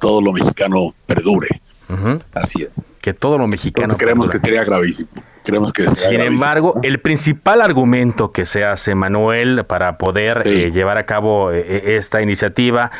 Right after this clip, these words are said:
Speaker 2: para poder presentarla, para poder trabajarla, es el maltrato animal. Es algo que hemos escuchado desde hace mucho tiempo. El maltrato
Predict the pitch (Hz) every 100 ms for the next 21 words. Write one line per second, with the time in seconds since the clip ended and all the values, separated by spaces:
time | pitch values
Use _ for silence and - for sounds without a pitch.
0 | - - 98 101 113 120 127 117 110 98
1 | 120 117 - 101 107 113 104 95 117 139
2 | 135 - 123 123 120 - 139 147 139 101
3 | 107 160 269 262 160 123 - - - 120
4 | 175 170 123 123 135 117 117 104 98 104
5 | 101 120 107 101 104 95 85 - - 113
6 | 110 107 107 120 127 - 113